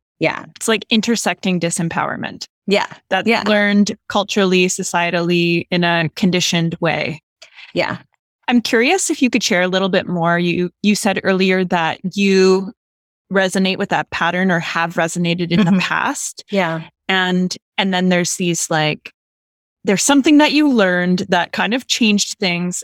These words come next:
Speaker 2: and has allowed you to help other people. Can you tell us a little bit more about your story and that pathway of being maybe caught up in this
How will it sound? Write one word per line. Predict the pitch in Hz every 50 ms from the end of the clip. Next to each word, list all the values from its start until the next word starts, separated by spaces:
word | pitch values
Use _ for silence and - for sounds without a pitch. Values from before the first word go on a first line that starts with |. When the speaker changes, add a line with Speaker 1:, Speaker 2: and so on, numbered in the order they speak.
| -
Speaker 2:
and | 180 185 180 175 180 175 170 - -
has | - - 196 190
allowed | 185 175 175 170 165 165 175 175 190
you | 180 165
to | 170
help | 170 - 165 170 - -
other | 175 165 170 175
people. | - - 202 175 - 180
Can | - - 226 240
you | 247
tell | 233 - - - 202
us | 214 277 320 -
a | 453 415
little | 311 214 190 202
bit | 196 220 -
more | - 180 170
about | 185 190 202 175 165 156
your | 170 185 180 165
story | - - - - - 165 165 170 175 185 202 -
and | 190 196
that | 180 175 - -
pathway | - - 185 - - - 202 196 190 190
of | 180 180 175 - - - - - - - - _ - 180
being | - 214 208 226 247 262
maybe | 254 254 220 240 208
caught | - - - 185 185 -
up | - 180 175 - - _ -
in | 190 190 185
this | 180 180 180 - - - -